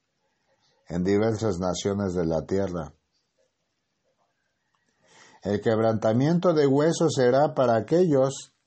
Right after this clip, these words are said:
que, dando lugar a sus vidas a la oscuridad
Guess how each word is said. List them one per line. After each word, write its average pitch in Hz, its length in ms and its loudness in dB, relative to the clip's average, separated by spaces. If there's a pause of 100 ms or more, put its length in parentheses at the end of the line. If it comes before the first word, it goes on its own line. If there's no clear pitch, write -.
(1600)
que, 95 120 -2
dando 135 300 0
lugar 120 400 2
a 127 100 0
sus 107 280 -4
vidas 123 380 0
a 101 80 -2
la 92 120 0
oscuridad 92 720 -2